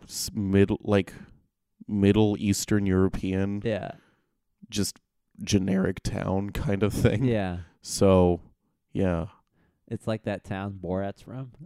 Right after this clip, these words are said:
Speaker 1: Yeah, exactly. Yeah, yeah, yeah, yeah.
Speaker 2: <laughs> In Kazakhstan. Uh, yeah, I don't know. I think, uh, maybe Francisco Franco was a good tic-, dictator,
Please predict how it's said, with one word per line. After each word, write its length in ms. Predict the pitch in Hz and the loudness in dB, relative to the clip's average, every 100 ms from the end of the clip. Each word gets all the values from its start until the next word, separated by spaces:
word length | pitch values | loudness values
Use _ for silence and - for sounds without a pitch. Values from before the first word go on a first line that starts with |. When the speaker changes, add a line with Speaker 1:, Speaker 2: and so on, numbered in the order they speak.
| - - | -10 -4
Speaker 1:
Yeah, 220 | 113 104 | 0 2
exactly. 560 | 208 208 110 196 - 143 | 4 4 6 4 4 2
Yeah, 280 | 170 98 95 | 2 0 0
yeah, 220 | 95 104 | 0 -2
yeah, 220 | 92 95 | -2 -2
yeah. 240 | 92 90 87 | -2 -4 -6
Speaker 2:
<laughs> 80 | 107 | -12
In 160 | 113 | -14
Kazakhstan. 720 | 107 107 110 120 - 131 131 131 _ _ _ _ _ _ _ | -8 -4 -4 -6 -6 -6 -6 -8 _ _ _ _ _ _ _
Uh, 800 | 127 - - 131 110 107 98 92 - _ _ _ _ | -8 -4 0 2 0 -2 -4 -8 -12 _ _ _ _
yeah, 280 | 123 135 113 110 | -4 -2 -2 -2
I 100 | 131 | 0
don't 140 | 156 | 0
know. 240 | 160 135 113 | 0 -2 -2
I 100 | - | -4
think, 300 | 127 180 180 | -2 -2 -4
uh, 360 | 170 147 117 101 - - _ _ _ _ | -2 0 0 -2 -8 -20 _ _ _ _
maybe 300 | 117 117 135 | -6 -2 -2
Francisco 680 | - 117 107 117 - - 98 | -2 -6 -4 -6 -6 -4 -4
Franco 640 | - 90 90 98 170 208 - | -4 -8 -6 -6 -6 -8 -8
was 200 | 165 151 | -10 -8
a 60 | |
good 220 | 147 160 - | -8 -8 -8
tic-, 200 | 160 160 139 | -12 -12 -12
dictator, 560 | 160 - 170 180 202 | -12 -10 -12 -10 -12